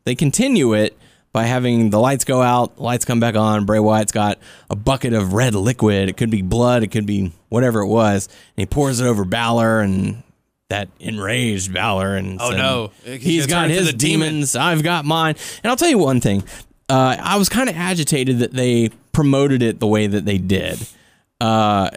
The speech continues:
Speaker 1: in my eyes, they could have left it right then and there, where he's, where he teased it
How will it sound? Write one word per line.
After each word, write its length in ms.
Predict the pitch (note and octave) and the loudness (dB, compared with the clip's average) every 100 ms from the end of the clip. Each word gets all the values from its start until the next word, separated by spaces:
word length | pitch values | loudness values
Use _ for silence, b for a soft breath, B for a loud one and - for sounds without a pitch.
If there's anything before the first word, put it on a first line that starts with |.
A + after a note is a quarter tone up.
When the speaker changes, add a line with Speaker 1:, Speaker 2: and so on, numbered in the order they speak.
| - | -4
Speaker 1:
in 120 | D3 | 0
my 240 | E3+ G3+ G3 | 0 0 0
eyes, 360 | F3+ F3 D3+ | 2 0 -2
they 120 | D#3 | -4
could 160 | D3+ F3+ | -2 0
have 140 | C3 | 0
left 260 | A#2+ C3 - | 2 0 -2
it 100 | A#2+ | -2
right 260 | G#2+ A2 G#2 | 0 -2 0
then 140 | G#2 | 0
and 140 | G2 F2 | 0 0
there, 340 | B1+ B1+ - _ - | -6 -8 -12 _ 0
where 140 | A2 | 2
he's, 180 | G#2+ G#2 - - | 2 0 -4 -2
where 220 | A#2 A2+ | 0 2
he 120 | A2+ | 0
teased 520 | G2 - A3 A3+ D3+ A#2 | -2 0 2 4 2 0
it 240 | G2+ | -2